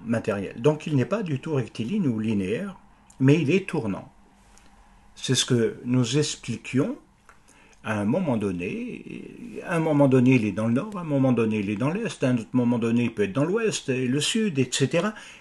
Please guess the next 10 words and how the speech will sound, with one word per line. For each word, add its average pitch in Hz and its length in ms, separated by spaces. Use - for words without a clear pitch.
Et, 131 80
et, 127 440
et 127 40
tout 180 180
ça 220 180
se - 140
relie 143 420
au 110 120
travers 143 560
de 104 380